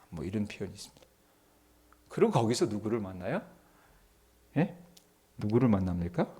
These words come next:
자기 바울이 이제 기도하러 가려고 하는데 회당이 없으니까 여자들을 만나서 복음을 전하되-, 전-, 전하게 되고 기도할 장소를 찾는데 두아두라 출신의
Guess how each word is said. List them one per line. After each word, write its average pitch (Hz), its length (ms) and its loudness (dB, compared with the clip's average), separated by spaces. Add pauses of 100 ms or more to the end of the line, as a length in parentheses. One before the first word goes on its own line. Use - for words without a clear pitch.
(760)
자기 104 280 -2
바울이 113 340 6
이제 104 220 0 (220)
기도하러 107 760 -2
가려고 104 420 0
하는데 95 300 -4
회당이 247 400 4
없으니까 90 840 0
여자들을 104 420 4
만나서 87 560 -2 (260)
복음을 107 400 -2
전하되-, 90 420 -4 (140)
전-, 98 260 -4
전하게 95 360 0
되고 160 300 0 (260)
기도할 107 380 0
장소를 90 440 -4
찾는데 104 580 0 (280)
두아두라 110 560 2
출신의 104 720 -6